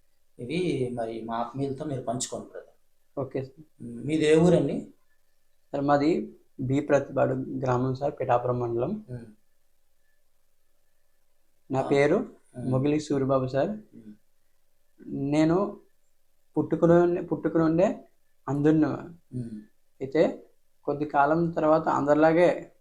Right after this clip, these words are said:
Speaker 2: నేను చదువుకోవాలి కదండి, అందరిలాగే నేను కూడా
Speaker 1: మ్మ్.
Speaker 2: ఏదో ఒకటి సాధించాలి అనే
Speaker 1: మ్మ్.
Speaker 2: మా తల్లిదండ్రులకి ఆశ ఉంటది కదా.
Speaker 1: మ్మ్.
Speaker 2: అందరిలాగే నేను కూడా నార్మల్గా కళ్ళు ఉన్న వాళ్ళు అందరూ ఎలా అయితే జాయిన్ అవుతారో అలాగే నేను జాయిన్ అయ్యానండి.
Speaker 1: మ్మ్.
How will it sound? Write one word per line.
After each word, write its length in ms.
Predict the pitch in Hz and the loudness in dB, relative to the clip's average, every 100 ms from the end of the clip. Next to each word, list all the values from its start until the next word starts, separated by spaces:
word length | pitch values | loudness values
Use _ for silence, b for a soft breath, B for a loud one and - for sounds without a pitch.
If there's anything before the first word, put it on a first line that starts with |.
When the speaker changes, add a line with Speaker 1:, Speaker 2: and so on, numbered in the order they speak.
| _ _ 139 | _ _ -4
Speaker 2:
నేను 220 | 139 160 | 2 2
చదువుకోవాలి 680 | 175 170 139 135 139 156 151 | 2 2 2 2 4 4 4
కదండి, 320 | 151 151 147 | 2 0 -2
అందరిలాగే 500 | 135 135 135 143 147 | -2 -2 2 2 2
నేను 280 | 143 139 147 | -2 -4 -4
కూడా 280 | 139 160 202 - _ | -2 -2 -4 -12 _
Speaker 1:
మ్మ్. 120 | 127 135 | -6 0
Speaker 2:
ఏదో 140 | 147 | 0
ఒకటి 140 | 156 - | 0 0
సాధించాలి 800 | 135 135 143 143 147 143 214 - - | 0 2 -4 -2 0 0 -2 -8 -6
అనే 120 | 143 | -4
Speaker 1:
మ్మ్. 100 | 151 - _ _ _ _ - | -4 -8 _ _ _ _ -2
Speaker 2:
మా 140 | 139 139 | 0 2
తల్లిదండ్రులకి 640 | 143 131 135 151 156 156 | 2 0 2 2 0 -2
ఆశ 340 | 143 127 131 139 | 0 0 0 -6
ఉంటది 240 | 139 135 | -8 -6
కదా. 280 | 135 143 170 - 131 | -4 -4 -8 -12 -10
Speaker 1:
మ్మ్. 120 | 127 - - | -10 -10 -10
Speaker 2:
అందరిలాగే 480 | 131 139 151 156 180 | -4 2 4 4 4
నేను 260 | 165 165 | 4 4
కూడా 420 | 170 175 202 165 - _ _ _ _ _ _ _ _ _ - | 4 4 2 0 -8 _ _ _ _ _ _ _ _ _ -16
నార్మల్గా 920 | 160 139 139 139 143 156 165 175 - - | -8 -4 4 6 8 8 6 4 2 -2
కళ్ళు 180 | 147 156 | 0 4
ఉన్న 140 | 156 | 4
వాళ్ళు 180 | 160 160 | 4 4
అందరూ 400 | 147 156 156 160 143 | 2 2 0 0 0
ఎలా 120 | 135 | 0
అయితే 200 | 147 151 | 0 0
జాయిన్ 280 | 139 139 143 | 0 0 -2
అవుతారో 240 | 143 160 | -2 2
అలాగే 220 | 139 147 | 4 4
నేను 240 | 160 160 151 | 4 4 2
జాయిన్ 280 | 147 135 | 0 -4
అయ్యానండి. 540 | 135 131 131 127 175 - | -6 -10 -10 -8 -8 -10
Speaker 1:
మ్మ్. 180 | 139 127 | -18 -20